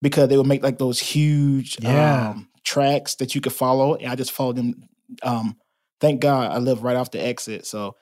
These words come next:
Speaker 1: I just followed one of the eighteen-wheelers all the way down. It was just easy for me, but I saw, but on the way down, I saw so many people on the sides of the road just
Speaker 2: Yeah.
Speaker 1: parked and just stuck.
Speaker 2: Yeah.
Speaker 1: And some of 'em, like, I think some of 'em car broke down.
Speaker 2: Mm-hmm.
Speaker 1: Some of 'em, like,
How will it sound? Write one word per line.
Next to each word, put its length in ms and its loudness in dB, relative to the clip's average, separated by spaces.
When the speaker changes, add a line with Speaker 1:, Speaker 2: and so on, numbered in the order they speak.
Speaker 1:
I 40 -2
just 160 -2
followed 320 0
one 140 0
of 80 -2
the 100 -2
eighteen-wheelers 460 -4
all 200 -4
the 60 0
way 80 0
down. 340 -4
It 80 -12
was 160 -10
just 320 -10
easy 320 4
for 160 -2
me, 160 2
but 160 -4
I 40 -2
saw, 260 -4
but 260 0
on 160 2
the 60 4
way 160 2
down, 200 0
I 60 -4
saw 240 -2
so 520 0
many 140 4
people 380 -2
on 220 -2
the 40 -4
sides 340 -4
of 60 -10
the 80 -8
road 360 -4
just 240 2
Speaker 2:
Yeah. 220 0
Speaker 1:
parked 260 4
and 100 -2
just 200 -2
stuck. 580 -2
Speaker 2:
Yeah. 360 0
Speaker 1:
And 120 0
some 140 2
of 120 4
'em, 100 2
like, 320 2
I 80 -8
think 220 -2
some 120 -2
of 80 2
'em 80 0
car 280 -2
broke 220 0
down. 540 0
Speaker 2:
Mm-hmm. 380 -4
Speaker 1:
Some 160 4
of 60 6
'em, 80 4
like, 180 0